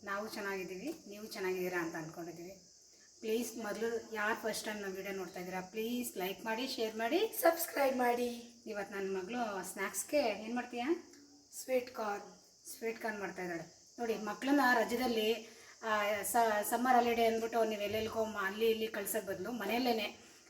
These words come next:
Speaker 1: ಚಿಕ್ಕ ಚಿಕ್ಕ ಪುಟ್ಟ, ಸಣ್ಣ ಪುಟ್ಟ ಕೆಲ್ಸಗಳ್ನೆಲ್ಲ ಮಕ್ಳುಗಳ್ಗೆ ಹೇಳ್ಕೊಡಿ, ಕಲಿತಾರೆ. ಸುಮ್ನೆ ಸಮ್ಮರ್ ಹಾಲಿಡೇ ಅಂದ್ಬಿಟ್ಟು ನೀವು ಅಲ್ಲಿ ಇಲ್ಲಿ ಕಳ್ಸೋ ಬದಲು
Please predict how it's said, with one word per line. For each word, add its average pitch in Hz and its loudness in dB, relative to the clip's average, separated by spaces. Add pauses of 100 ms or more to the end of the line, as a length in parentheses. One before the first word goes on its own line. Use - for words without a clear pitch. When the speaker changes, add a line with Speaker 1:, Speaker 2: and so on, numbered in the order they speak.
Speaker 1:
ಚಿಕ್ಕ 269 -4
ಚಿಕ್ಕ - -2 (100)
ಪುಟ್ಟ, 262 -2
ಸಣ್ಣ 233 2 (120)
ಪುಟ್ಟ 240 -2
ಕೆಲ್ಸಗಳ್ನೆಲ್ಲ 226 0 (100)
ಮಕ್ಳುಗಳ್ಗೆ 208 0
ಹೇಳ್ಕೊಡಿ, 208 -6 (340)
ಕಲಿತಾರೆ. 269 4 (260)
ಸುಮ್ನೆ 311 10
ಸಮ್ಮರ್ 285 8
ಹಾಲಿಡೇ 254 6
ಅಂದ್ಬಿಟ್ಟು 240 6
ನೀವು 233 2
ಅಲ್ಲಿ 226 4
ಇಲ್ಲಿ 233 4
ಕಳ್ಸೋ 226 2
ಬದಲು 220 0